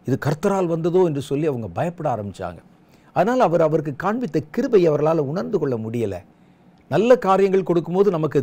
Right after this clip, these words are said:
தெரியவே தெரியாது. ஆனால் ஆபத்துகள் வரும்போது அது கர்த்தரால் வருகிறது என்று நினைச்சு, பிதாவானவர் என்றாலே ஒரு டெரரு, அவர் பயங்கரமானவர், எரிச்சிருவாரு அப்படின்னு நினைச்சிட்டு இருந்தாங்க. இப்ப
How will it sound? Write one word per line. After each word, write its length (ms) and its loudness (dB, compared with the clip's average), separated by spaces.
தெரியவே 300 0
தெரியாது. 360 4
ஆனால் 440 2
ஆபத்துகள் 540 2
வரும்போது 460 0
அது 140 -6
கர்த்தரால் 520 0
வருகிறது 400 0
என்று 140 -2
நினைச்சு, 360 -6
பிதாவானவர் 800 2
என்றாலே 500 0
ஒரு 140 -8
டெரரு, 460 2
அவர் 180 -10
பயங்கரமானவர், 920 0
எரிச்சிருவாரு 720 2
அப்படின்னு 320 0
நினைச்சிட்டு 360 -4
இருந்தாங்க. 320 -6
இப்ப 180 -12